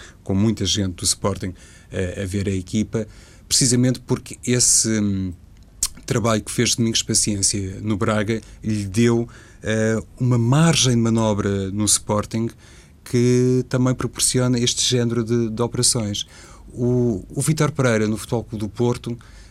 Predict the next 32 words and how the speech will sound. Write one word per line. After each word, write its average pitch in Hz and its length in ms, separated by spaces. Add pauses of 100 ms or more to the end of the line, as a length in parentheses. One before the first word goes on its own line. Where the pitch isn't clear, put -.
depois 143 320
de 131 60
uma 127 140
fase 107 380
em 117 60
que 117 80
parecia 110 480
estar, 107 360
eh, 101 200 (200)
determinado 110 800 (120)
em 113 160
seguir, 110 580 (320)
eh, 101 240
o 98 160
trabalho 107 360
de, 104 200
de 98 80
Vilas 107 320
Boas, 113 460 (360)
tomou 127 320
realmente 117 720
decisões 113 760 (180)
que - 120
causaram 143 440
muito 127 380
espanto, 165 500
e 95 240
eu 107 80
por 107 160
mim 98 120
falo, 131 240
logicamente, 110 640